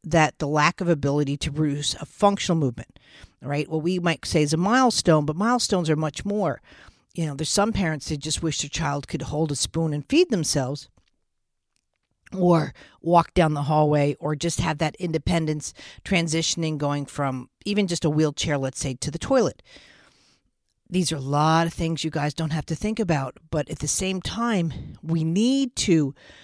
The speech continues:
not say that that person is not capable. It's what is not organized in their system. What are they not experiencing in their system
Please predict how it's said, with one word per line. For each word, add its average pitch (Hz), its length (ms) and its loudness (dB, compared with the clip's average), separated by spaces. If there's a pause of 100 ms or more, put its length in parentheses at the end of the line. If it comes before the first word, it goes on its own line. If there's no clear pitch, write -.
(300)
not 214 380 2
say 220 280 4
that 175 180 -2
that 165 200 0
person 185 560 0
is 165 200 -2
not 160 200 -4 (100)
capable. 220 960 2 (1200)
It's 180 300 0
what 175 440 2
is 196 260 -6
not 180 260 0
organized 175 720 0
in 165 100 -2
their 151 100 -2
system. 160 480 -2
What 185 400 2
are 202 160 0
they 185 120 0
not 170 220 -2
experiencing 180 760 -2
in 143 200 -6
their 135 100 -8
system 156 560 -4